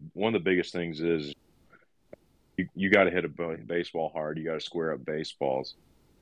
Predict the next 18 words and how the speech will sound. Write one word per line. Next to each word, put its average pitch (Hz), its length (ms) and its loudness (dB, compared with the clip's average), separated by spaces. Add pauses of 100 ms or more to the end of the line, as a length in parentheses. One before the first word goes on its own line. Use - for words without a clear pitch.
(540)
The, 87 360 6
the 90 360 4
exit 98 320 4
velocity 90 480 2
number 87 380 -4
definitely 82 400 -6
translates 87 640 -4
in 78 80 -14
some 87 300 -6
senses, 95 560 -4 (320)
but 87 60 4
there's 85 200 8
also 87 340 6
a 80 40 0
lot 80 260 2
of 82 120 -4
kids 90 460 0 (100)
that 80 320 -2